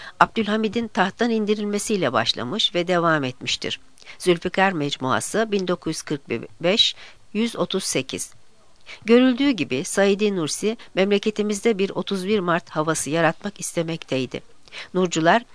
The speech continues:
bir İslam devletinin cihan şumul olarak kurulmasını isterken, Türk devriminin milli devlet kurmak amacına da aykırı düşmektedirler. Türk milleti,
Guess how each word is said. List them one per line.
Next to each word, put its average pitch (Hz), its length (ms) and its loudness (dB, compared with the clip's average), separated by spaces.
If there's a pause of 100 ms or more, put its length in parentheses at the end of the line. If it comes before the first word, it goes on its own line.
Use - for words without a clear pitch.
(140)
bir 165 120 0
İslam 214 400 2
devletinin 214 580 2 (200)
cihan 196 320 2
şumul 208 360 0
olarak 156 420 2
kurulmasını 156 560 -2
isterken, 135 640 -2 (520)
Türk 240 220 -2
devriminin 220 600 2
milli 190 380 0
devlet 208 340 2
kurmak 175 380 -2
amacına 165 500 0
da 175 100 6
aykırı 170 400 2
düşmektedirler. 123 920 -4 (540)
Türk 180 220 -2
milleti, 156 460 0